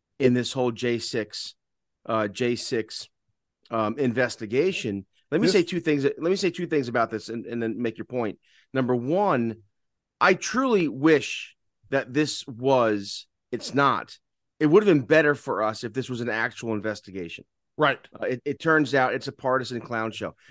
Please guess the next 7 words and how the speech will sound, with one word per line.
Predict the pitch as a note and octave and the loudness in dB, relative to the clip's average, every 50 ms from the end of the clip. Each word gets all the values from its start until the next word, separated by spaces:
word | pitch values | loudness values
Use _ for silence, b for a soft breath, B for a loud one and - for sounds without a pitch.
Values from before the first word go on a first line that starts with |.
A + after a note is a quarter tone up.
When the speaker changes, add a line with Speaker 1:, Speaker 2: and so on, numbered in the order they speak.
| b b | b b
Speaker 1:
Number | B2+ C#3+ B2+ B2+ | 0 2 2 2
two, | B2 - - - - B3+ B3 A3+ E3 C3 A#2+ A2+ A#2 _ _ _ _ _ _ _ _ _ _ _ | 0 -2 -6 -6 -4 -2 2 2 2 2 2 -2 -4 _ _ _ _ _ _ _ _ _ _ _
earlier | D#3+ G#3 B3+ C#4+ C#4+ D4 C4+ G3 D#3 D3 | 2 2 4 4 2 2 4 4 4 6
in | C#3+ C#3 C3+ | 6 4 4
the, | C#3 C3 - - _ _ | 2 2 -2 -10 _ _
in | - C#3+ C#3+ C#3+ C3+ | 0 2 2 2 2
the | A#2+ C3+ C3 B2+ B2 A#2+ - | 2 0 0 0 0 -4 -6